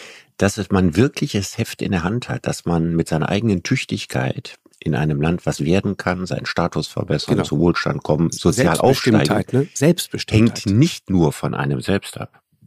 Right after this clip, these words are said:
Speaker 2: Mhm.
Speaker 1: sondern
Speaker 2: Ist
Speaker 1: es hängt
Speaker 2: richtig.
Speaker 1: auch von Rahmenbedingungen ab, die das ermöglichen.
Speaker 2: Das ist ein total guter
Speaker 1: Denn
Speaker 2: Punkt.
Speaker 1: es gab ja einen kollektiven Aufstieg.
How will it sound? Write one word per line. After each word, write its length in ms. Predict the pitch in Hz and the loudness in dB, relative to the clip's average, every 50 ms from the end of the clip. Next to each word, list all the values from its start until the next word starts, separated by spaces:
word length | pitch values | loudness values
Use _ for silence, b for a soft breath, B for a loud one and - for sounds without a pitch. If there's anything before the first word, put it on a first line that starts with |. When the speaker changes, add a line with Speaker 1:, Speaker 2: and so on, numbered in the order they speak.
| _ _ _ | _ _ _
Speaker 2:
Mhm. 380 | - - 95 87 82 85 101 120 | -4 -2 0 0 -2 -4 -6 -4
Speaker 1:
sondern 260 | - - 80 76 71 | -2 0 0 2 2
Speaker 2:
Ist 80 | 73 76 | 0 0
Speaker 1:
es 120 | 71 139 | 0 -2
hängt 120 | - 87 95 | -2 -2 -4
Speaker 2:
richtig. 120 | - - | -4 -6
Speaker 1:
auch 80 | 73 - | -6 -4
von 160 | - 87 82 | -2 -2 -2
Rahmenbedingungen 1000 | 78 78 80 95 113 127 131 123 113 113 107 107 107 107 110 107 104 101 98 - | 0 0 2 2 2 2 0 0 0 0 0 2 2 2 2 2 0 0 -2 -2
ab, 240 | - - - _ - | -4 -6 -6 _ -2
die 120 | - 85 | 0 2
das 220 | - 87 82 - | 2 2 0 -2
ermöglichen. 640 | - - 73 71 67 64 - - - - - - - _ _ _ _ | -4 -2 0 0 0 -2 -4 -6 -12 -14 -14 -16 -20 _ _ _ _
Speaker 2:
Das 140 | - 110 - | -18 -16 -14
ist 60 | - | -10
ein 20 | |
total 340 | - 117 - - 120 127 135 | -8 -8 -6 -2 0 0 0
guter 240 | 123 - - - 104 | 0 -2 -4 -2 2
Speaker 1:
Denn 100 | 95 98 | 2 2
Speaker 2:
Punkt. 60 | 98 | 2
Speaker 1:
es 80 | 87 - | 2 2
gab 200 | - 107 120 - | 0 0 0 2
ja 120 | - 113 | 2 2
einen 220 | - 104 104 104 - | 2 2 2 2 2
kollektiven 720 | - - 107 107 110 - - - - 131 131 98 - - | 0 0 2 2 0 -2 -4 -4 0 0 2 2 2 0
Aufstieg. 640 | - - - - - - - - - - - - | 0 0 -2 -2 -2 -6 -6 -8 -10 -12 -14 -18